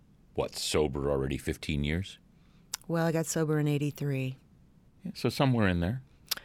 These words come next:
Speaker 2: Yeah, and that was ninety-seven. So, yeah,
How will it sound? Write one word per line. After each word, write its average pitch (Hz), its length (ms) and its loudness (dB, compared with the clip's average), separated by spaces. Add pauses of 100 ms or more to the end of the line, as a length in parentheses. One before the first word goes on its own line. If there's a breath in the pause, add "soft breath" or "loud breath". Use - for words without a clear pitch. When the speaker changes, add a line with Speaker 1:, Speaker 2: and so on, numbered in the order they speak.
(240 loud breath)
Speaker 2:
Yeah, 185 180 2
and 147 120 2
that 160 120 2
was 156 140 0
ninety-seven. 147 1400 0 (760)
So, 139 180 -2
yeah, 165 180 0